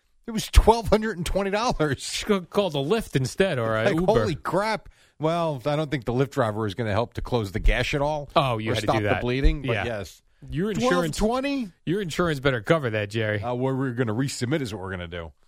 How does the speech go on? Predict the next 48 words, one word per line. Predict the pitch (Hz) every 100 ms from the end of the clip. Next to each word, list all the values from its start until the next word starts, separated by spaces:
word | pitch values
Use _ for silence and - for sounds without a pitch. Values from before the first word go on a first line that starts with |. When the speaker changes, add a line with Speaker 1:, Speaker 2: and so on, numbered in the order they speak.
| _ -
Speaker 2:
I | 131
Speaker 1:
Holy | 160
Speaker 2:
would | 131
sue | 120
Speaker 1:
cow. | 139
Speaker 2:
for | 113
malpractice. | 131 127 127 147 135 - - - - 113
Speaker 1:
Uh, | 117 120 117
no, | 87 80
Speaker 2:
Just | 120
Speaker 1:
they | 104
Speaker 2:
to |
try | 104 120
Speaker 1:
did, |
Speaker 2:
to | 107
get | 107 101
Speaker 1:
no, | -
stop | - 80 76
it. | 82
They |
did | 85 92
a |
great | 82 92 90
job. | 90 67
Speaker 2:
a | 65
couple | 117 101 98
extra | 92 -
bucks. | 95 98 95 - 110
Speaker 1:
No, | 117 117
no, | 113 104 95
no. | 76 71 76 _ _ _
Speaker 2:
By | -
the | 165
way, | 190
today | 151 160 180
is, | 156 - -
uh, | 135
something | - 139 127 117
called | 120 117
Amazon | 123 123 117 113 98
Prime | - 113 120 110
Day. | 90 80 - _ -
Speaker 1:
Yes, | 156 135 92
I | 120
thought | 120 190 175
that | 170
was, | 147 143 104
uh, | 120 107 101 90